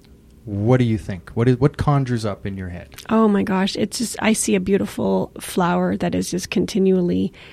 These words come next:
Speaker 2: um, unfolding, which I think is such a beautiful metaphor for life. I, I, when you look at nature and you look at a f-, a bud of a flower and you watch it open,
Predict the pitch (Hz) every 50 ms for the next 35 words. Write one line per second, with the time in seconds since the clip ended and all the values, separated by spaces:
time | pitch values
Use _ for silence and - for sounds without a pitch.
0 | - - - 302 233 196 196 185 185 - - 196 196 - - 202 202 208 196 190
1 | 180 175 - 196 190 - - - 190 190 - 190 185 190 - - - - - 180
2 | 175 185 190 185 185 - 202 185 190 185 180 185 185 - 196 180 180 - - 180
3 | 180 185 190 196 180 180 185 - - - - 190 196 190 - - - - - -
4 | - 240 208 202 202 190 202 208 - - 196 196 190 202 208 - - 196 185 185
5 | 185 185 190 196 190 196 180 180 - - - - - 196 180 185 190 190 190 196
6 | 185 190 185 - - 190 185 185 190 196 185 185 175 185 185 180 180 175 175 185
7 | 185 - - - - - - - 202 208 208 - 190 175 170 185